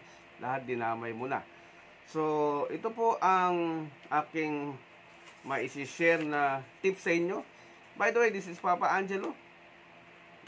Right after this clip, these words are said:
And ano po ang aking experience sa mga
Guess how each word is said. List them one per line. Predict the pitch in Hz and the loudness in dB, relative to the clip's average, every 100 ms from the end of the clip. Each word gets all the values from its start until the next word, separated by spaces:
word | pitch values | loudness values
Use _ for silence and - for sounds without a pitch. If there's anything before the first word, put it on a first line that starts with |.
| - | -4
And | 147 143 143 135 - - - - - | 0 2 0 -4 -12 -20 -20 -20 -20
ano | - 170 185 | -4 -2 0
po | 208 | 4
ang | 202 202 | 6 4
aking | 196 | 2
experience | 190 - 226 226 220 226 - | -4 -6 -4 2 4 4 2
sa | 170 156 151 - - - - - - | 2 2 0 -4 -20 -20 -20 -20 -14
mga | 131 139 | -6 -4